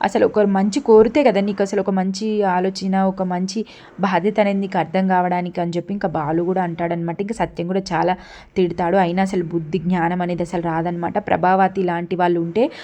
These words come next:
అసలు తన చుట్టూ ఉన్న వాళ్ళని ఈ టైం బాధ పెడుతూనే ఉంటుంది. నిజం చెప్పాలి అంటే అసలు అట్లనైతే ఉండొద్దండి, నిజం చెప్తున్నాను. ఎందుకంటే ఒక మంచి మనిషిని ఒక్క మాటన్నా అసలు వాడికి అదే, అదే, అదే, అదే ఫీల్ అవుతుంది. కాబట్టి మనం ఒకరు మంచి కోరకున్నా సరే, ఒకరికి మంచి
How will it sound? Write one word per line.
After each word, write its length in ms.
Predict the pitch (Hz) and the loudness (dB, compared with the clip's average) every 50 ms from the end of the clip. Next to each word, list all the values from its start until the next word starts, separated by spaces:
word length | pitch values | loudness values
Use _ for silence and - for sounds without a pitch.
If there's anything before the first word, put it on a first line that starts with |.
| - - - | -20 -20 -10
అసలు 180 | - - 180 170 | -6 -4 -2 0
తన 160 | 196 185 185 | 0 0 0
చుట్టూ 360 | 185 190 202 190 190 - 208 | 0 -2 -4 -4 -2 -2 0
ఉన్న 240 | 202 196 190 190 190 | 0 2 2 2 2
వాళ్ళని 500 | 185 185 185 185 180 170 170 180 185 196 | 2 0 0 -2 -2 -4 -4 -4 -4 -4
ఈ 40 | 185 | -2
టైం 280 | 196 180 175 175 175 | 0 0 0 0 0
బాధ 220 | 170 160 160 160 175 | -2 -2 -2 -2 -2
పెడుతూనే 460 | 170 175 170 170 170 175 175 180 180 | -2 -2 -4 -2 -4 -4 -6 -4 -4
ఉంటుంది. 480 | 175 175 170 165 175 170 175 208 277 277 - - - - - | -4 -4 -4 -4 -4 -2 -2 -2 -2 -2 -6 -14 -20 -10 -4
నిజం 260 | 180 190 185 208 214 220 | -2 0 0 0 0 0
చెప్పాలి 520 | - 202 180 - 196 190 185 180 180 180 | 0 -2 -2 0 2 2 2 2 0 -2
అంటే 300 | 175 175 170 208 226 269 330 - - - - - _ _ _ - | -2 -4 -2 0 0 0 -2 -6 -14 -20 -20 -20 _ _ _ -6
అసలు 280 | - 185 - 220 202 190 | -6 -2 0 2 2 2
అట్లనైతే 520 | 180 185 - 202 208 202 196 190 190 214 | 2 2 2 0 2 2 0 0 0 -2
ఉండొద్దండి, 640 | 196 180 180 175 185 190 190 185 185 170 170 180 180 | -2 -2 -2 0 0 -2 0 0 -2 -2 -2 -2 -2
నిజం 300 | 180 175 170 175 196 202 | -2 -4 -2 -2 -2 -2
చెప్తున్నాను. 540 | 196 208 180 190 - 190 180 185 185 196 196 | -4 -4 -8 -6 -6 -4 -4 -2 -2 0 0
ఎందుకంటే 460 | 185 190 185 220 - 208 202 196 208 | 0 0 0 0 0 -2 -2 -2 -2
ఒక 100 | 202 214 | -2 0
మంచి 420 | 190 185 180 170 180 185 - 233 | -2 0 -2 -2 -2 -4 -4 -4
మనిషిని 560 | 208 202 180 180 180 - - 190 202 233 262 - - - - - - | -2 -2 -2 -4 -4 -4 -2 -2 0 -2 -2 -4 -8 -16 -20 -8 -6
ఒక్క 220 | - 175 180 - 220 | -6 -6 -2 0 0
మాటన్నా 800 | 202 190 185 185 185 175 190 190 196 202 220 233 262 294 285 - - - | 0 2 0 -2 -2 -2 -2 0 0 0 0 2 2 0 -2 -4 -6 -8
అసలు 260 | 190 - 196 190 185 | -6 -4 -2 -2 0
వాడికి 360 | 175 190 185 185 190 190 202 | 0 2 2 2 0 0 -2
అదే, 300 | 185 165 - 190 208 220 | -2 0 2 2 4 4
అదే, 220 | 202 175 170 196 202 | 2 2 2 2 2
అదే, 220 | 185 170 175 190 | 2 0 0 0
అదే 180 | 185 175 196 208 | 0 2 2 0
ఫీల్ 280 | 202 - 196 185 190 | 0 0 0 0 0
అవుతుంది. 420 | 185 180 170 - 175 175 180 226 247 - - - - - - | 0 -2 -2 -4 -4 -4 -4 -4 -6 -8 -12 -20 -20 -2 2
కాబట్టి 420 | 190 190 185 180 185 185 185 - 262 | 4 4 6 4 2 0 0 0 0
మనం 280 | 254 226 208 220 220 | 2 2 2 2 2
ఒకరు 300 | 214 208 196 233 226 220 | 0 0 0 0 0 2
మంచి 360 | 220 202 180 180 190 190 - - | 2 0 0 0 0 -2 -4 -2
కోరకున్నా 480 | - 208 190 196 196 196 202 208 208 | 0 2 2 2 2 0 0 0 -2
సరే, 260 | 208 - 214 180 170 | -2 -2 -2 -2 0
ఒకరికి 360 | - - 180 - 190 196 196 196 | -2 -2 -2 -2 -2 -2 -2 -2
మంచి 300 | 180 175 185 190 - | -2 -2 -2 -4 -4